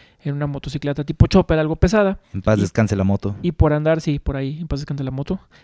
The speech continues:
Speaker 1: Por andar jugando mi hermano y yo, la moto se le iba a ir encima. Entonces la moto, obviamente, por, por mi tamaño, edad y, y fuerza, no la podía yo
Speaker 2: E
Speaker 1: sostener.
Speaker 2: ineptitud.
Speaker 1: Pero por el susto, la, la premura del, del asunto,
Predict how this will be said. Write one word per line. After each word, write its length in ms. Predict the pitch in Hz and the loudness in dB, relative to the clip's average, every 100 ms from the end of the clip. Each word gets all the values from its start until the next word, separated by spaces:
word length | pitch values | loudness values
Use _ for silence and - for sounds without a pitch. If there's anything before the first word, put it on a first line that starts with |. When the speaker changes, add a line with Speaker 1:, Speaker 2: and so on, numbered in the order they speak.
| _ | _
Speaker 1:
Por 140 | - 175 | -2 0
andar 180 | 185 220 | 2 2
jugando 280 | 240 240 240 | 4 4 4
mi 80 | |
hermano 240 | 240 240 240 | 2 2 2
y 60 | |
yo, 200 | 240 240 - _ _ - - | 4 2 0 _ _ -18 -6
la 180 | 160 | -4
moto 280 | 165 170 190 | 0 0 2
se 120 | 180 | 2
le 60 | 151 | 2
iba 100 | 151 | 0
a 20 | |
ir 60 | 156 | 0
encima. 240 | 165 208 185 | 0 0 -2
Entonces 260 | - 135 143 | -6 -8 -4
la 100 | 135 | -4
moto, 360 | 156 160 160 185 | 2 2 2 2
obviamente, 400 | 180 165 160 170 | 2 0 -4 -6
por, 320 | - 147 139 - - _ _ | -6 -8 -8 -18 -20 _ _
por 160 | - 139 | -4 -4
mi 840 | 143 143 139 139 135 135 135 135 _ | -4 -4 -4 -6 -8 -10 -10 -12 _
tamaño, 480 | - 151 160 160 160 | -2 0 0 0 0
edad 300 | 147 143 147 | 0 0 -2
y, 260 | 147 135 127 | -2 -4 -6
y 160 | 139 135 | -6 -2
fuerza, 400 | 180 165 175 160 | 0 0 0 -2
no 160 | 147 | -2
la 120 | 147 | -2
podía 460 | 139 143 139 135 131 | -4 -4 -2 -4 -6
yo 120 | 127 139 | -8 -2
Speaker 2:
E 20 | |
Speaker 1:
sostener. 280 | 120 110 208 | 2 4 4
Speaker 2:
ineptitud. 440 | 185 107 - 107 - _ _ _ | 4 2 0 0 -2 _ _ _
Speaker 1:
Pero 460 | 233 214 214 - _ _ | 4 6 4 -2 _ _
por 220 | - 156 | 4 4
el 120 | 151 151 | 2 2
susto, 600 | 220 214 - 208 202 202 | 2 2 2 2 4 2
la, 280 | 165 143 143 | 0 -4 -4
la 180 | 139 139 | -6 -2
premura 480 | - 160 165 180 | 0 2 2 2
del, 460 | 185 185 170 175 165 | 2 0 -2 -4 -4
del 300 | 165 170 165 | -2 0 -2
asunto, 460 | 170 220 208 180 | 0 0 0 -2